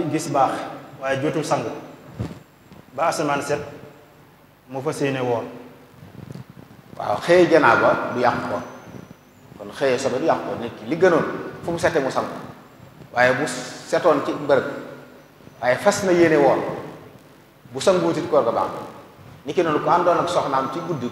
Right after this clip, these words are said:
Speaker 2: sanguwut waaye fas na yéene woor, bu xëyee woor ga baax. Donte nag li gënoon mooy nit ki bañ a taxoog sobe lu yàlla, fu mu sete rek mu dem sangu,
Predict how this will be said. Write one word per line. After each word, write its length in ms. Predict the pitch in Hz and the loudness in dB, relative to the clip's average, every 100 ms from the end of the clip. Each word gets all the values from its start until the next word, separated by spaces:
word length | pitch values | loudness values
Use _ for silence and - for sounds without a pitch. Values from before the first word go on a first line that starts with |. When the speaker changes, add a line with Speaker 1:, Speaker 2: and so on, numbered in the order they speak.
| - | -4
Speaker 2:
sanguwut 420 | - 190 160 139 - - - - | 0 2 2 0 -2 -10 -14 -6
waaye 140 | - 143 | 2 2
fas 180 | 208 - | 2 2
na 60 | 180 | 2
yéene 180 | 165 139 | 2 4
woor, 220 | 131 139 | 4 2
bu 140 | 135 | 0
xëyee 160 | 139 139 | 2 2
woor 180 | 135 123 | 4 2
ga 60 | |
baax. 160 | - 101 - - - - - - | 0 -4 -8 -16 -20 -20 -20 -12
Donte 240 | 107 147 147 | -8 -6 -4
nag 120 | 139 | -4
li 100 | 127 | -2
gënoon 320 | 147 170 135 - - - - - | 2 2 2 -2 -6 -10 -14 -12
mooy 140 | 110 127 | -6 -6
nit 180 | 135 131 | -6 -8
ki 60 | |
bañ 220 | 117 143 156 | -4 0 2
a 80 | |
taxoog 400 | 151 160 - 160 | 2 0 0 0
sobe 180 | - 143 | 2 -2
lu 60 | 123 | 0
yàlla, 200 | 104 95 - - - - - - - | -2 -4 -10 -16 -18 -20 -20 -20 -10
fu 80 | |
mu 60 | 156 | 0
sete 240 | 190 175 | 4 6
rek 120 | 135 131 - - - - | 4 2 -2 -8 -12 -10
mu 60 | |
dem 140 | 117 113 | -10 -8
sangu, 260 | 107 95 | -8 -10